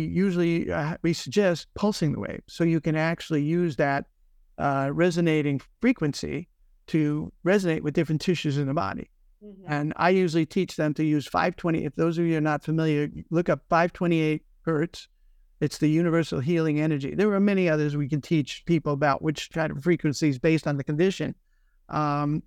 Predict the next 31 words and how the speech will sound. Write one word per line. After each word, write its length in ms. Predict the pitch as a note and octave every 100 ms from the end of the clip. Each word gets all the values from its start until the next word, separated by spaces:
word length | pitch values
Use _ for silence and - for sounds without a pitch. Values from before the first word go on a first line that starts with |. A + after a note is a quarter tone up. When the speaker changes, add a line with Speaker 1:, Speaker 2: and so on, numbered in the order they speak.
| _ -
Speaker 1:
but 160 | D3+ E3
five 240 | - F#3
twenty-eight 400 | - F#3 E3+ E3
is 100 | D3
that 200 | C3+ C#3
universal 580 | D#3 D#3+ C#3+ E3 F3+ D#3+
healing 360 | C#3 C#3+ C3 C3
energy 340 | C3+ C#3 C#3
that 200 | C#3 C3+ -
I'm 180 | C3+ C#3
told 300 | - E3 D3+
that 160 | C3+
John 300 | C3+ D#3+ D3
Lennon 260 | D#3 E3+ D3
wrote 280 | C#3+ D3 - _ _ _
the 240 | - D3 D3
song 360 | - D#3+ D3
Imagine 640 | D3 D3+ E3 G3+ C3+ C3+ F#3 _ _ _
using 300 | F3 F#3+ D#3+
five 240 | D3 D#3 D3+
twenty-eight 400 | D#3+ D#3+ D#3 D3
as, 240 | C#3 B2 -
as 160 | C#3+ B2+
the 60 |
basis 500 | B2 F3 F3 - -
of 140 | - C3
that 200 | C3+ -
song. 320 | - - - - _ _ _ G3+
Speaker 2:
Mm-hmm. 40 |
Speaker 1:
And 120 | D#3+
it's 200 | D3+ D#3